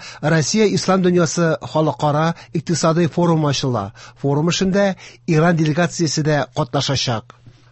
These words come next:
Казан Кремлендә Зенит Казан ирләр волейбол клубын ике мең дә егерме икенче-егерме өченче елгы волейбол буенча Россия чемпионын хөрмәтләделәр.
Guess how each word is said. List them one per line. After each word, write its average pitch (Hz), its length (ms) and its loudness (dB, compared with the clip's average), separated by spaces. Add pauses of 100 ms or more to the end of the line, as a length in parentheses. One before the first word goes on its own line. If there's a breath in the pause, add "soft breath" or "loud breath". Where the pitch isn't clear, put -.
(380 soft breath)
Казан 196 380 2
Кремлендә 185 760 2 (320 loud breath)
Зенит 170 400 0
Казан 175 400 2
ирләр 180 440 2
волейбол 165 340 2
клубын 165 480 2 (260 loud breath)
ике 175 220 -4
мең 185 80 2
дә 180 100 4
егерме 160 240 0
икенче-егерме 160 800 0
өченче 156 380 0
елгы 170 320 0
волейбол 160 420 0
буенча 165 480 0 (260 loud breath)
Россия 170 600 2
чемпионын 156 640 0 (100)
хөрмәтләделәр. 131 840 -2